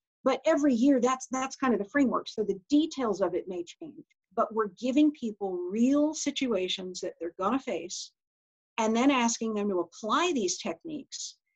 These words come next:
and talk about how they would do it. And what's really interesting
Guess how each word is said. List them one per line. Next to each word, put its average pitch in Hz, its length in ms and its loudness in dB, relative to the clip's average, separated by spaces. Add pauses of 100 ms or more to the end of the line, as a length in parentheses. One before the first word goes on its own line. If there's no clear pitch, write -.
(140)
and 208 160 -2
talk 330 340 0
about 196 340 0 (180)
how 247 220 0
they 208 180 0
would 170 240 -4
do 165 200 -2
it. - 100 -16 (540)
And 285 120 4
what's 294 220 2
really 339 440 2
interesting 240 640 -2